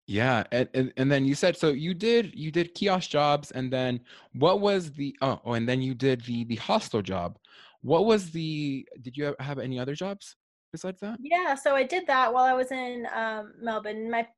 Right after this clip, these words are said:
Speaker 2: family visited around Christmas, which was, like, the break that
Speaker 1: Mm-hmm.
Speaker 2: I had from working. I had, like, a month after that for just traveling. Um, so I did, like, Sydney, Cairns, and Melbourne with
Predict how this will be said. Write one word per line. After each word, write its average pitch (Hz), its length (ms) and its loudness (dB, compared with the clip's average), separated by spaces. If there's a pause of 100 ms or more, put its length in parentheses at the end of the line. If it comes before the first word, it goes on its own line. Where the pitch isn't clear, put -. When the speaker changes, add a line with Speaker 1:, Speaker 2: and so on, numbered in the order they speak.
(160)
Speaker 2:
family 349 380 4
visited 226 640 0 (520)
around 220 300 0
Christmas, 233 580 -6
which 214 280 -2
was, 208 380 0
like, 190 220 -4
the 226 80 -2
break 208 480 -4 (380)
that - 260 -2
Speaker 1:
Mm-hmm. - 40 -6
Speaker 2:
I 214 40 -6
had 208 240 -4
from 208 160 -4
working. 196 400 -6
I 190 40 -6
had, 208 220 -6
like, 202 140 -8
a 214 60 -6
month 208 340 -8 (1040)
after 208 380 -2
that 196 320 -2
for 214 180 -4
just 208 260 -10
traveling. 208 680 -4 (360)
Um, 214 580 -2
so 214 320 0 (400)
I 233 140 4
did, 226 200 2
like, 202 180 -2
Sydney, 294 540 -4
Cairns, 240 600 -6
and 214 420 -6 (100)
Melbourne 214 600 -4
with 214 180 -6